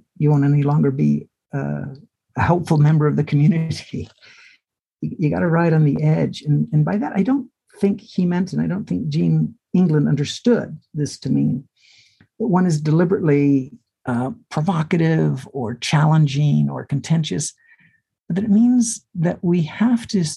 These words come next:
we have to believe that there is something wonderful and mysterious and unknown, uh, in spite of what has been revealed, and that we have to be willing sometimes to venture forth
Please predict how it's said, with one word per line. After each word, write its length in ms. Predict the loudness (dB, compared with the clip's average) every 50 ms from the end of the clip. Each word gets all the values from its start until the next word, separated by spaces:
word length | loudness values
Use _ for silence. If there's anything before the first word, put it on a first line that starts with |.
| _ _ _ -4
we 100 | -4 -2
have 280 | 0 0 2 0 0 0
to 80 | 0 0
believe 540 | 0 2 0 2 2 2 2 2 2 0
that 160 | 0 -2 -2 0
there 160 | -2 0 0
is 120 | 0 -2
something 400 | 0 0 -2 0 0 0 0 2
wonderful 640 | 2 2 2 0 0 -4 -6 -6 -6 -6 -6 -6 -4 -4
and 120 | -2 -2
mysterious 840 | -2 -2 -4 -6 -4 -2 -2 0 0 0 0 0 0 -2 -4 -8 -12 _ _
and 140 | -4 -2 0 2
unknown, 840 | 2 2 4 2 2 2 2 2 2 4 4 4 2 0 -2 -4 _ _ _ _ _ _ _ _ _ _ _ _ _ _ _ _ _ _ _ -8 -4
uh, 160 | -4 -2 -2 -2 0
in 100 | 0 0
spite 500 | 0 0 -4 -2 0 0 2 0 0 -2 -4
of 120 | -6 -4
what 140 | -2 -2 0
has 140 | -2 -2 -2
been 240 | -2 0 0 2 2
revealed, 520 | 0 0 0 -2 -2 -2 -4 -6 -8 -10 _ _ _ _ _ _ _ _ _ _ _ -20 -20 _ -20 _ _ _ _ -4
and 140 | -2 0 0
that 80 | 0 0
we 100 | 0 2
have 220 | 2 2 0 0
to 80 | -2 -2
be 480 | 0 0 0 2 2 2 2 0 0 -2 0
willing 320 | 0 2 2 2 0 -2
sometimes 580 | -2 -2 -2 -2 0 0 0 2 2 0 0 -2
to 80 | -2 -2
venture 380 | 0 2 2 2 2 0 -4
forth 500 | -4 -4 -2 -2 0 0 0 0 -2 -4